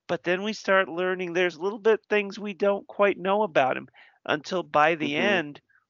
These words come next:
Speaker 1: we've learned some pretty deep secrets about Michael that really do change the character. And so there is a, a, a, a very interesting growth arc in him that,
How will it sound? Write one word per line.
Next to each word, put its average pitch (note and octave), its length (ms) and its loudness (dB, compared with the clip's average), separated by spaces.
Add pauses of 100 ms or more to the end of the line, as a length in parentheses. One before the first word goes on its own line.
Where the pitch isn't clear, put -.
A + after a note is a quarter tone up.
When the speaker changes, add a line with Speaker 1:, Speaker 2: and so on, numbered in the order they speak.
(500)
Speaker 1:
we've G#3+ 260 2
learned A3 520 2
some E3 260 -10
pretty C#3+ 260 -6
deep C#3 340 -6
secrets - 600 -4
about C3 340 4
Michael C3+ 480 -2 (400)
that - 180 4 (360)
really G#3 400 -2
do F3+ 600 0
change D#3+ 720 -2
the D3+ 120 -6
character. E3+ 720 -4 (460)
And C#3+ 200 0
so F3+ 140 -4
there F#3 220 4
is F3+ 120 -2
a, F3+ 120 4 (160)
a, D3+ 120 2 (440)
a, - 100 2
a D#3+ 40 -2
very G3+ 400 2
interesting D#3 840 2
growth D3 440 0
arc C3+ 360 0
in D#3+ 160 -10
him C3+ 300 -10
that, C3+ 240 2